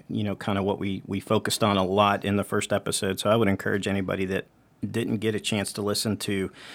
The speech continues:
Jeff and Bethany in the first episode talk about some of those things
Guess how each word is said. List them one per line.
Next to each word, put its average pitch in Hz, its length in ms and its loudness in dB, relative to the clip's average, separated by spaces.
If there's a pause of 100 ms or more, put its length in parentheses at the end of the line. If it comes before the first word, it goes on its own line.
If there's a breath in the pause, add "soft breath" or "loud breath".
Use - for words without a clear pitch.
(180 loud breath)
Jeff 107 260 0
and 98 220 2
Bethany 101 400 -4
in 98 80 -4
the 95 60 -6
first 98 260 -6
episode 98 480 -4
talk 95 320 -4
about 104 260 -4
some 110 180 -4
of 104 60 -2
those 104 220 -4
things - 480 -2